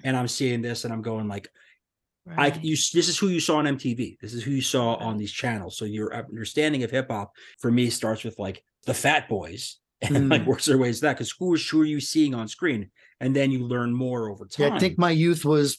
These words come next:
Speaker 3: like, I was really into Will Smith, Fresh Prince at
Speaker 2: Oh,
Speaker 3: the
Speaker 2: yeah.
Speaker 3: time.
Speaker 2: I
Speaker 1: Yeah.
Speaker 2: was into
Speaker 3: Yeah.
Speaker 2: Will Smith, yeah.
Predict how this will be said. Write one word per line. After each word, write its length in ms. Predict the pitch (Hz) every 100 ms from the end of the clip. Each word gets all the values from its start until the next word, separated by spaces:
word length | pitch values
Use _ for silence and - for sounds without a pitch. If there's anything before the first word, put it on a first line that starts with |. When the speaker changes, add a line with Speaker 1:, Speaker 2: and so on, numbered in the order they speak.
| 160
Speaker 3:
like, 320 | 151 135 131
I 80 | 135
was 180 | 135 131
really 220 | 135 135
into 160 | 127 123
Will 220 | 120 120
Smith, 380 | - - 120 - - _ _ _ _ _ -
Fresh 280 | 170 147 -
Prince 260 | 143 117
at 80 | -
Speaker 2:
Oh, 20 | 180
Speaker 3:
the 40 |
Speaker 2:
yeah. 60 | 175
Speaker 3:
time. 260 | 165 - - -
Speaker 2:
I 40 | 143
Speaker 1:
Yeah. 60 | 127
Speaker 2:
was 100 | 98
into 180 | 92
Speaker 3:
Yeah. 120 | - 104
Speaker 2:
Will 140 | 175
Smith, 280 | 165 175 165 165
yeah. 280 | 170 160